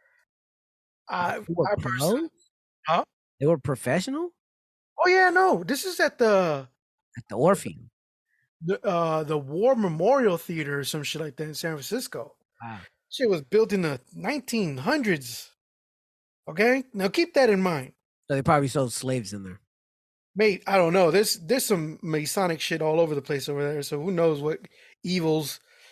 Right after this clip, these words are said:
Speaker 1: fucking bodies of dead Indians they have under the, the building and shit. Who knows? But we go in there. It's me and my wife, right? And first of all, they fuck, they ripped me off, right? 'Cause originally we're supposed to go the,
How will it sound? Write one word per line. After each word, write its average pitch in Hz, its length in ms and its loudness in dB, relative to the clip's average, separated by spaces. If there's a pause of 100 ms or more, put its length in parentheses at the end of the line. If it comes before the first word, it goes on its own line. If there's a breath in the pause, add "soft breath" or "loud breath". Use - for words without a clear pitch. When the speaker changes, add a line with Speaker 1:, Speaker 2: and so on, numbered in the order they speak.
(180 soft breath)
Speaker 1:
fucking 151 600 -6
bodies 151 340 4
of 135 120 -4
dead 147 180 0
Indians 156 360 -2
they 143 120 -2
have 139 240 -4
under 151 260 -2
the, 131 380 -6
the 143 80 -12
building 147 480 -6
and 139 100 -16
shit. 143 280 -14
Who 160 80 -12
knows? 147 380 -6 (420 soft breath)
But 156 340 2 (440 soft breath)
we 180 160 -12
go 214 240 4
in 214 120 4
there. 196 380 2 (440)
It's 151 120 -14
me 175 100 -2
and 170 80 -2
my 160 100 -2
wife, 151 360 -2
right? 143 300 -4 (1000)
And 143 380 -6 (420 soft breath)
first 240 360 0
of 208 60 6
all, 190 60 6
they 180 80 4
fuck, 202 340 0
they 170 120 0
ripped 190 260 0
me 160 100 -4
off, 143 220 -6
right? 156 140 0
'Cause 160 140 -2
originally 170 500 0
we're 151 140 -4
supposed 170 300 -2
to 165 60 -10
go 165 240 2
the, 151 200 -2